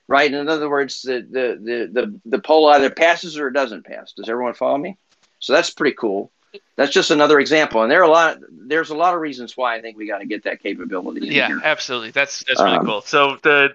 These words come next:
Speaker 2: the, going to what Agent P says in the, in the, um, chat here to bring us back to magnitude, 'cause I derailed us, sorry. Uh, but time lock is a feature that magnitude, we could use to change the magnitude system. Uh,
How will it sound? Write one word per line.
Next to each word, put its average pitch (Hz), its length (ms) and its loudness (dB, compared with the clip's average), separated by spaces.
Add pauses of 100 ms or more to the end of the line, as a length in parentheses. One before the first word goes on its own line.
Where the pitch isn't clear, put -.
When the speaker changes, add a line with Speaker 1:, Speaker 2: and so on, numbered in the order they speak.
Speaker 2:
the, 127 320 2 (420)
going 160 160 2
to 170 60 2
what 160 100 4
Agent 151 280 -2
P 151 120 -4
says 131 280 -4
in 127 60 -14
the, 120 120 -10 (220)
in 127 100 -10
the, 117 140 -10 (320)
um, 107 360 -8 (340)
chat 127 200 0
here 127 140 -2
to 113 80 -6
bring 127 100 -8
us 113 80 -10
back 117 160 -4
to - 80 -20
magnitude, 110 460 -6
'cause - 120 -10
I 110 100 -2
derailed 107 380 -4
us, 107 120 -8
sorry. 110 260 -2 (460)
Uh, 107 260 -2
but 127 100 -6
time 160 200 -2
lock 131 360 -2 (240)
is 139 300 0
a 131 60 -2
feature 135 380 -2
that 120 140 0
magnitude, 127 680 -4
we 127 120 -4
could 127 220 -6
use 123 220 -4
to - 80 -14
change 156 320 -2
the 123 80 -6
magnitude 113 420 -6
system. 110 400 -10 (420)
Uh, 113 260 2